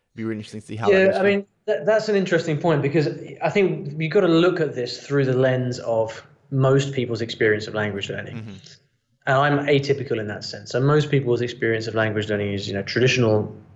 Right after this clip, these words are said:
Speaker 2: methods of classroom-based instruction.
Speaker 1: Mm-hmm.
Speaker 2: Uh, you know, textbooks, grammar rules, rote memorization, things like that. And the big mistake that most people make is never starting to speak. And so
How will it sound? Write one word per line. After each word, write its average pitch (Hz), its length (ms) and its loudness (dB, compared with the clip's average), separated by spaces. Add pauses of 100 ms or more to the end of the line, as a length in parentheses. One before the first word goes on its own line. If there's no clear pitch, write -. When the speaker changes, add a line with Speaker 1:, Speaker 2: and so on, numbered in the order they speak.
(340)
Speaker 2:
methods 104 680 -2 (440)
of 107 520 0
classroom-based 107 640 0
instruction. 104 640 -2 (260)
Speaker 1:
Mm-hmm. 104 200 -14 (380)
Speaker 2:
Uh, 107 140 6
you 104 240 2
know, 95 80 -6
textbooks, 110 480 0
grammar 143 360 2
rules, 139 340 4
rote 127 180 0
memorization, 110 760 -4 (220)
things 117 240 -4
like 104 140 2
that. 113 200 -4 (360)
And 147 200 4 (180)
the 147 180 4
big 147 400 0
mistake 175 300 2
that 139 80 -2
most 156 220 2
people 123 160 -6
make 110 180 -4
is 120 100 -6
never 127 220 -2
starting 139 500 -2
to 101 80 -10
speak. - 460 -12
And 117 100 -12
so 117 200 -2